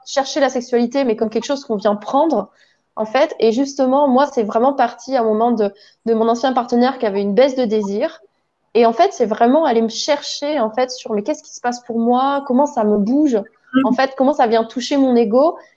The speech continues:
Speaker 1: et d'apprendre aussi à relier avec qu'est-ce que ça fait dans mon cœur ? Qu'est-ce qui se passe dans mon cœur ?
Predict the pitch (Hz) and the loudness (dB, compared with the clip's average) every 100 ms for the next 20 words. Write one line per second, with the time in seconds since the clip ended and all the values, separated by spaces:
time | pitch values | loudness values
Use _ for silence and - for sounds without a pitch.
0 | _ - 226 247 240 320 294 277 294 240 | _ -2 2 2 2 0 0 0 0 2
1 | 220 262 254 269 311 - 220 233 277 - | 2 2 2 0 -2 -4 -2 -2 -2 -10
2 | _ _ _ - 294 302 277 247 240 - | _ _ _ -8 -8 -6 -2 -2 -2 -8
3 | 302 247 233 233 233 247 247 247 262 - | -4 -2 0 -2 -2 -4 -4 -10 -12 -4
4 | 285 254 240 226 220 220 | -2 0 -2 -2 0 -2